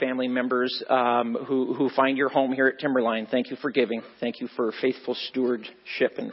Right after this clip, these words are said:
we've, we've already prayed, so you can go ahead and pass those. Um, couple quick announcements here. One is, um, well, actually, let me say something about this coming up weekend here. I'm gonna Saturday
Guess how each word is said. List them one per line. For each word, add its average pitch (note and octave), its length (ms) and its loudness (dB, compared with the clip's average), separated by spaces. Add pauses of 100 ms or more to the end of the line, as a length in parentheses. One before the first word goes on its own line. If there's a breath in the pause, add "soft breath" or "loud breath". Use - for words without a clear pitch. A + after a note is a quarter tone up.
we've, C3+ 160 0 (300 loud breath)
we've D#3+ 120 6
already D3 200 8
prayed, B2 240 0
so - 80 -16
you A#2+ 80 -14
can A#2 80 -18
go A#2+ 100 0
ahead B2+ 280 0 (680)
and B2 160 0
pass - 340 0
those. - 240 -6 (560 loud breath)
Um, F#3 320 4
couple - 240 2
quick - 360 -2
announcements F#3+ 760 -2
here. F#3 280 4
One G3+ 500 4
is, F3+ 580 6 (960 loud breath)
um, E3 480 8 (480 loud breath)
well, G#3 60 4
actually, - 200 0
let A3 80 -4
me A3+ 80 -2
say G3+ 120 2
something F3+ 260 2
about D#3 200 2
this D#3 180 -4
coming D#3+ 220 2
up C#3+ 100 0
weekend D#3 240 0
here. C3 160 4
I'm F3 80 4
gonna E3+ 280 4 (720)
Saturday D3 600 2